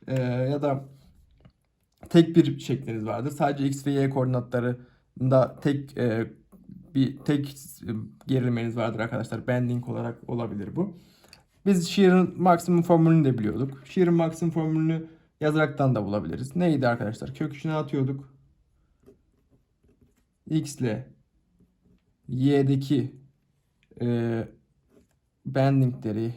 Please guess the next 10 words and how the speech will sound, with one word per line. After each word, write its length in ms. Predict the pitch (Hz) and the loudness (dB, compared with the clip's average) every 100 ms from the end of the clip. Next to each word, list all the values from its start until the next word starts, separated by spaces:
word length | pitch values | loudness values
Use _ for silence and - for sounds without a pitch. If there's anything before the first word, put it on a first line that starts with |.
| - | -12
işte 300 | - 135 107 | -12 -10 -4
gerilmeleri 520 | 123 127 120 117 127 | -2 0 0 -2 -4
birbirinden 380 | 127 127 117 113 | -2 0 -2 -4
çıkartıyorduk. 800 | - - 147 147 156 143 139 - - _ _ _ - | -6 0 0 2 0 0 -4 -12 -20 _ _ _ -2
Karesini 420 | 170 156 160 151 | 2 2 0 -2
alıyorduk 280 | 139 139 135 | -2 -2 0
arkadaşlar. 640 | 131 131 127 127 135 135 - - _ _ _ | 0 2 -2 -2 -6 -6 -10 -20 _ _ _
Sonrasında 800 | - 170 156 143 139 135 151 160 - _ _ _ _ _ _ _ _ _ _ _ _ _ _ | 4 6 6 2 2 2 2 -2 -12 _ _ _ _ _ _ _ _ _ _ _ _ _ _
X, 380 | 156 156 - - | -4 -4 -6 -2
Y'nin 500 | 151 139 131 139 | 0 2 2 -2